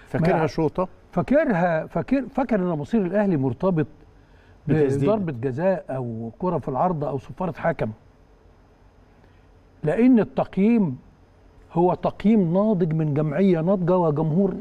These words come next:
Speaker 2: ناضج و-، هو النادي الأهلي بيجمعه إيه؟
Speaker 1: مم.
Speaker 2: غير الثقة المتبادلة،
Speaker 1: مم.
Speaker 2: وإن الناس ما بتديش دماغها لحد تاني، هم بيشوفوا اللي بيحصل على أرض الواقع.
Speaker 1: أي.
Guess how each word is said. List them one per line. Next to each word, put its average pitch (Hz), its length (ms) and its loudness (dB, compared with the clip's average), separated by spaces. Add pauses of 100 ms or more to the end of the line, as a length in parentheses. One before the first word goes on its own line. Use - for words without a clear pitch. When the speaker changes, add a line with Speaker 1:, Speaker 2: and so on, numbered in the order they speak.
(180)
Speaker 2:
ناضج 214 460 2
و-، 175 160 2 (420)
هو 214 100 4
النادي 254 280 4
الأهلي 233 260 2
بيجمعه 175 460 0
إيه؟ 147 200 -4 (240)
Speaker 1:
مم. - 80 -4
Speaker 2:
غير 262 200 4
الثقة - 400 -2
المتبادلة، 170 680 0 (420)
Speaker 1:
مم. 147 260 -2 (120)
Speaker 2:
وإن 208 220 4
الناس 226 280 2
ما 190 60 4
بتديش 170 440 0
دماغها 170 320 0
لحد 139 320 -4
تاني، 175 340 0
هم 226 240 4
بيشوفوا 185 440 0
اللي 156 100 -2
بيحصل 165 300 -2
على 135 180 0
أرض 165 240 0
الواقع. 139 400 0 (220)
Speaker 1:
أي. 123 180 0